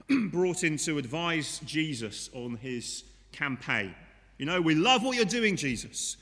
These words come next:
You know, you have the opportunity here to build a truly unique brand.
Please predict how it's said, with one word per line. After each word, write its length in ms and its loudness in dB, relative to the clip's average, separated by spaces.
You 80 -6
know, 80 -2
you 140 2
have 200 0
the 100 0
opportunity 680 -2
here 220 -2
to 120 -2
build 640 0
a 80 -6
truly 480 -2
unique 680 -2
brand. 720 -2